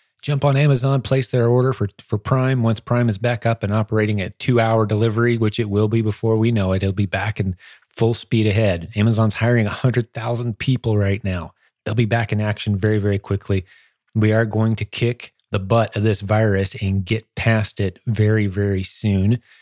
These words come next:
That's my hope. That's my prayer. And that's where I'm betting, because I, I just see it happening sooner rather than later. Be safe, be smart.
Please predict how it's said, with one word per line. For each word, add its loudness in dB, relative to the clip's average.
That's 0
my -2
hope. 0
That's -4
my -2
prayer. -2
And -2
that's -2
where 0
I'm 2
betting, -4
because -4
I, 0
I -2
just -4
see -4
it -4
happening -4
sooner -2
rather 0
than -8
later. -2
Be 0
safe, -4
be 0
smart. -2